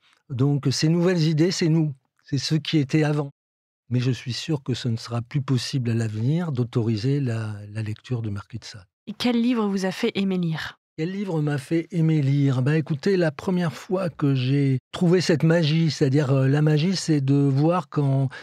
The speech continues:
Speaker 1: qu'avec des lettres inertes, on arrive à avoir des images en soi, c'était les contes de Grimm. Alors, les contes de Grimm, ce sont des contes assez cruels, mais comme tous les contes, et assez immoraux, comme les contes de Perrault, d'ailleurs. Mais à l'époque, je ne voyais pas du tout, euh, ce genre d'aspect.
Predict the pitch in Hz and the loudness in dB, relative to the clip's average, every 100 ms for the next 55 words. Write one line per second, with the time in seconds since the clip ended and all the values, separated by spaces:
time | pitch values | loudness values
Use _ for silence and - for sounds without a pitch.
0 | - - 135 147 131 131 127 160 - 151 | -14 0 4 4 4 2 4 2 2 2
1 | 143 165 - 147 135 147 147 131 135 123 | 4 2 0 2 4 4 2 2 2 2
2 | 131 127 135 147 156 151 131 131 - 151 | 2 2 2 2 4 2 2 0 0 0
3 | 175 208 _ - - _ - 139 175 147 | 0 -4 _ -20 -20 _ -4 0 2 2
4 | - 147 143 139 135 127 143 131 117 107 | 2 -2 0 0 2 2 2 2 0 -6
5 | _ _ _ - 135 147 147 147 190 180 | _ _ _ -2 0 2 2 2 2 2
6 | 151 147 143 156 202 214 208 190 - 160 | 4 4 2 2 2 2 2 0 0 -2
7 | - 180 170 151 139 - 185 170 156 143 | 0 0 2 2 2 0 0 0 -2 -2
8 | - 147 - 160 190 175 139 175 165 - | 0 -2 0 2 4 4 2 2 2 2
9 | 165 147 - 175 190 - 139 135 131 - | 2 2 2 0 0 2 2 2 2 2
10 | 156 156 139 131 135 _ _ 127 117 117 | 2 4 2 0 -2 _ _ 0 0 2
11 | 131 120 123 131 120 110 104 107 110 - | 2 2 2 0 0 -2 -4 -6 -8 -16
12 | - - - - 139 143 139 131 180 180 | -20 -20 -14 2 4 6 4 4 0 2
13 | 147 131 123 127 123 113 139 131 120 113 | 2 2 4 2 2 2 2 2 2 -2
14 | - 131 123 113 107 120 104 117 113 120 | -2 0 2 2 -2 -4 -2 0 0 0
15 | - - 175 | -2 0 2